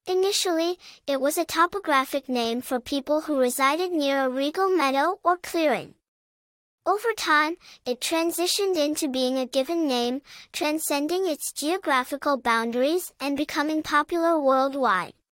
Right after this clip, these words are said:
The name's popularity, although not soaring, keeps it in the unique bracket, attracting parents desiring a name with a mix of royal and natural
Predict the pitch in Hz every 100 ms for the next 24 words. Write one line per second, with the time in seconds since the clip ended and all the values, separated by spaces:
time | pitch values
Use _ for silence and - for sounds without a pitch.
0 | _ _ _ _ _ _ _ - 302 302
1 | 392 453 - 349 339 370 302 269 262 233
2 | 226 240 - _ 262 262 302 294 311 370
3 | - - 320 269 240 269 - - _ -
4 | 349 - 392 392 349 294 277 277 320 -
5 | - 254 247 - 311 - - - 254 -
6 | 285 285 - 403 392 311 277 226 254 -
7 | 262 254 269 294 381 403 359 262 247 254
8 | 269 269 247 240 277 359 - 294 233 240
9 | 254 302 349 403 285 269 247 262 - 311